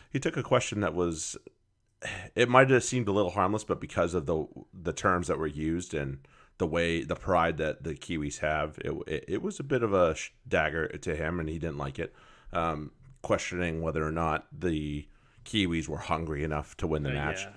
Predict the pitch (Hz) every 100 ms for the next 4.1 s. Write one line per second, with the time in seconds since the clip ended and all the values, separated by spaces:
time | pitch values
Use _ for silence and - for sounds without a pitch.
0 | - - 90 87 87 - 90 82 78 78
1 | 90 78 123 147 - 139 - 123 90 98
2 | 85 82 170 226 139 - 131 104 87 85
3 | 190 123 98 76 - 90 85 78 80 78